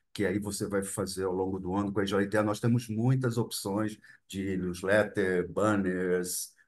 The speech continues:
várias opções que vocês podem utilizar do nosso marketing. E uma renovação, ah, do membership, ah, para,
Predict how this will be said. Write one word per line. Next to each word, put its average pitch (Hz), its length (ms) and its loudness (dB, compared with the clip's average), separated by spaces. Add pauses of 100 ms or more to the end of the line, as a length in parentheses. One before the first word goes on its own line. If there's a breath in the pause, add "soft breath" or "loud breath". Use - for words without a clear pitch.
(140)
várias 117 340 6
opções 110 420 2
que 107 100 -6
vocês 104 280 -4
podem 98 300 2
utilizar 92 420 -2
do 92 80 -4
nosso 87 300 -4
marketing. 123 500 -2 (460 loud breath)
E 180 480 10
uma 147 480 6
renovação, 143 960 6 (140)
ah, 110 640 2
do 104 200 -2
membership, 107 680 2 (560)
ah, 90 520 -2
para, 82 840 -2